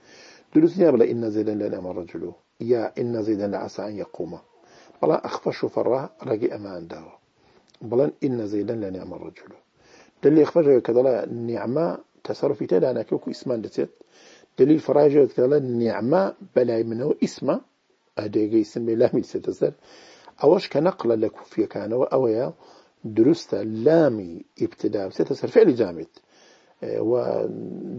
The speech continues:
دوایە ئەبوو حەیان دەڵێ ئەمە قسەی زۆربەی ئەسحابی ئێمەیە. و لەوانەیە کە نەس و دەقی هەیە کە سیبەوەهی ئەمەی قەدەغی کردووە، سەفارە،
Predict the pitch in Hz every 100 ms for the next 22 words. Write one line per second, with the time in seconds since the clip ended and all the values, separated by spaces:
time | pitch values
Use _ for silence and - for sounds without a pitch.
0 | 110 160 165 127 120 113 104 - 175 151
1 | 143 165 139 160 - - - 147 110 117
2 | 117 156 - - - 156 139 123 92 92
3 | 98 _ _ _ _ _ _ _ 131 131
4 | 127 143 185 - 131 131 131 160 - 151
5 | 196 - 107 113 107 - 131 - 143 120
6 | 117 123 - 139 170 - 120 104 104 -
7 | 110 151 175 - _ - - 120 - 165
8 | 170 180